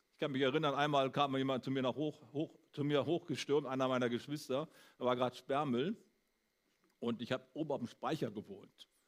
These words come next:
Also Speicher bedeutet quasi unausgebaut. Im Winter eiskalt, im Sommer hast du geschwitzt wie das Tier.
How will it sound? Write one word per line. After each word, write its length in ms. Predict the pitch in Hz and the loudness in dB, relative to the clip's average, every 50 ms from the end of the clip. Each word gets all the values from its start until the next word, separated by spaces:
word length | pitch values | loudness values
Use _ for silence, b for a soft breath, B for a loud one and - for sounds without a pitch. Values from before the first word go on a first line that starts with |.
| _ _ _ _ _ | _ _ _ _ _
Also 220 | - 117 113 113 | -6 -4 -4 -4
Speicher 480 | 107 - - 117 123 147 156 147 156 139 | -6 -6 -4 -2 0 0 2 2 0 2
bedeutet 580 | 135 131 120 123 127 135 139 131 135 127 117 | 0 0 0 0 0 0 0 2 0 0 0
quasi 560 | - 127 123 123 127 123 123 127 123 127 123 - _ _ _ _ _ _ _ _ | -2 -4 -2 -2 0 0 0 0 0 -2 -4 -8 _ _ _ _ _ _ _ _
unausgebaut. 1120 | - 202 220 220 - 123 117 120 110 - - 131 110 104 117 107 101 98 - - - - - | 0 2 2 2 2 0 0 0 -2 -2 -2 -2 -2 0 -2 -2 -2 -4 -8 -12 -18 -14 -6
Im 160 | - 147 139 | -4 -2 0
Winter 320 | 165 190 208 185 190 165 143 | 2 0 2 4 4 4 4
eiskalt, 500 | 147 147 147 - - 170 170 185 180 175 | 2 2 0 0 0 0 2 4 2 2
im 140 | 165 139 131 | 0 0 0
Sommer 220 | 156 165 156 151 | 0 2 2 0
hast 140 | 147 139 - | 0 0 -2
du 60 | 143 | -6
geschwitzt 380 | 127 131 - 139 143 139 - 139 | -8 -8 -6 -6 -6 -6 -4 -6
wie 80 | 127 | -4
das 160 | 120 123 107 | -4 -4 -6
Tier. 280 | - - 117 107 95 87 | -4 -4 -4 -4 -4 -4